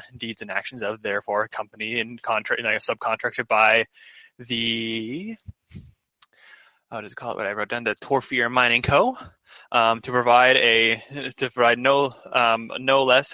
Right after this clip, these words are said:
than, uh, fifteen unspoiled, um, kobold tails to a one, um,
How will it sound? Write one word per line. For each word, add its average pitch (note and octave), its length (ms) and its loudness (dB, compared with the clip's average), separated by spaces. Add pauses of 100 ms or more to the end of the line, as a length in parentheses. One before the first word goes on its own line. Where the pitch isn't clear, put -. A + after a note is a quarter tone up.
(140)
than, A2+ 440 2 (400)
uh, G#2+ 320 2
fifteen D#3 960 -6
unspoiled, B2 1080 0 (100)
um, A2+ 300 -4
kobold A2+ 440 2
tails A#2+ 540 -2 (480)
to B2 380 0
a A#2 140 4
one, A#2 540 2
um, G#2+ 580 0